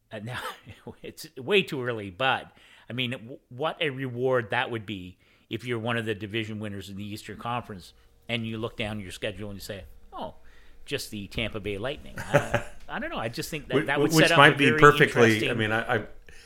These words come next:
Speaker 2: no one would ever want, you, you can't plan for this because you risk not making the playoffs, but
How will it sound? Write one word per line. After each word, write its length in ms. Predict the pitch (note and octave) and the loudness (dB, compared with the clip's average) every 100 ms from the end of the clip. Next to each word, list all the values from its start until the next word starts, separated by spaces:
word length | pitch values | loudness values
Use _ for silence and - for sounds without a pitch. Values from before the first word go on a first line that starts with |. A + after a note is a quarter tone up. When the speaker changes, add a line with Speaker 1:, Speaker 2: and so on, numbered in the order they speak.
| - - - - | -20 -20 -20 -8
Speaker 2:
no 260 | A#2+ B2+ | 2 6
one 160 | E3 C#3 | 8 8
would 120 | B2 | 10
ever 200 | B2 A2 | 10 10
want, 400 | G#2 A2 A2+ - | 6 6 4 -2
you, 160 | G#2 G#2 | -6 -4
you 120 | G#2 | 0
can't 280 | E3 C#3 - | 4 4 6
plan 280 | B2+ B2+ C3+ | 6 6 4
for 120 | G#2 | 2
this 200 | F#2 - | 2 0
because 380 | G2 F#2 F#2+ F#2+ | -4 0 0 0
you 100 | F#2 | 2
risk 320 | G#2 - - | 0 0 -2
not 260 | G2 A#2+ | 2 2
making 240 | G2 F2 E2+ | 0 -4 -6
the 100 | D#2+ | -8
playoffs, 400 | F2+ E2+ E2+ - | -8 -6 -8 -6
but 200 | G#2 F#2 | -8 -8